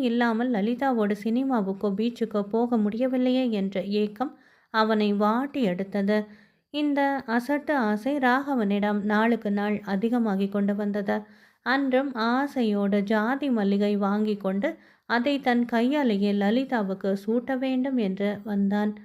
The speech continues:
வந்தவுடன் குழந்தைகள் தொந்தரவு செய்தபடியால் ராகவனுக்கு கோபம் வந்துவிட்டது. முகம் கழுவி கொண்டு வந்த ராகவனிடம்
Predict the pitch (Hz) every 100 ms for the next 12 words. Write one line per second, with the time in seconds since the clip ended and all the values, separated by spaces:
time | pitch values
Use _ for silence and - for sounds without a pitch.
0 | - _ _ - 254 285 330 240 208 214
1 | 220 226 254 233 196 202 202 214 240 277
2 | 254 240 202 208 214 196 202 233 247 220
3 | 262 285 247 202 202 202 208 202 208 208
4 | 208 202 202 196 208 208 208 208 - -
5 | _ _ _ _ _ _ 269 277 311 320
6 | 302 220 254 285 277 247 247 240 202 196
7 | 202 202 214 202 214 226 214 196 214 311